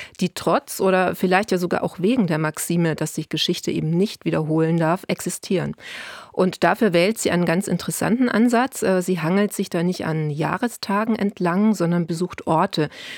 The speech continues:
Und zwar Orte, an denen das, was wir so Geschichte nennen, eben stattgefunden hat,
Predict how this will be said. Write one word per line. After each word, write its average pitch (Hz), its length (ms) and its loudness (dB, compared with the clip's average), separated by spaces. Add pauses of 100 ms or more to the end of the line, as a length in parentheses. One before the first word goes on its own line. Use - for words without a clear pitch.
(140)
Und 170 80 -8
zwar 170 200 0
Orte, 180 280 2
an 170 140 2
denen 170 280 2
das, 160 280 0
was - 180 -2
wir 170 140 0
so 165 100 -6
Geschichte - 500 0
nennen, 165 400 2
eben 156 220 0
stattgefunden - 880 -4
hat, 170 220 -2